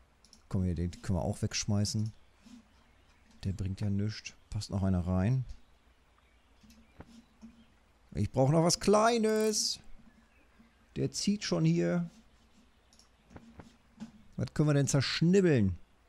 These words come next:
Alles nur noch maßig, verdorrig, ich muss verkaufen. Okay, den kleinsten von hier, fünfhundert Gramm, den hauen wir weg. European Grayling.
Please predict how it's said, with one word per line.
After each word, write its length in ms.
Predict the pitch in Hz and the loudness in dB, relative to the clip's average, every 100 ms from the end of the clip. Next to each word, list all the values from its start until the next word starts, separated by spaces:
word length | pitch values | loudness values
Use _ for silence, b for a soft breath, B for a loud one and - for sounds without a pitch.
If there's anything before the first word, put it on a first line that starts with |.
| _ _ _ _ _ _ _ _ _ _ _ - | _ _ _ _ _ _ _ _ _ _ _ -4
Alles 280 | 139 185 165 | 4 6 6
nur 100 | 175 | 6
noch 140 | 165 | 6
maßig, 520 | 135 147 185 180 131 - | 6 4 4 4 2 2
verdorrig, 540 | 123 107 175 180 113 | -2 2 0 0 0
ich 100 | 113 | -2
muss 140 | 135 | -2
verkaufen. 640 | - 135 151 175 147 107 82 _ B B B B | -2 -4 -2 -2 0 0 0 _ B B B B
Okay, 220 | 127 - | -2 2
den 140 | 131 123 | 4 4
kleinsten 480 | 147 147 160 - 143 | 4 4 2 0 0
von 200 | 143 143 | 2 4
hier, 180 | 120 | 4
fünfhundert 500 | 101 143 - 139 127 | 4 2 2 0 0
Gramm, 280 | 110 127 135 | 2 2 2
den 180 | 123 123 | 4 4
hauen 140 | 120 | 2
wir 160 | 117 107 | 2 0
weg. 260 | 113 - - _ _ _ _ - - - - - - - - - - - - | -2 -6 -20 _ _ _ _ -20 -16 -12 -10 -12 -16 -16 -12 -10 -10 -10 0
European 580 | 117 127 117 - 151 123 | 4 4 4 2 4 4
Grayling. 640 | 120 143 151 160 170 175 | 4 4 4 2 2 -2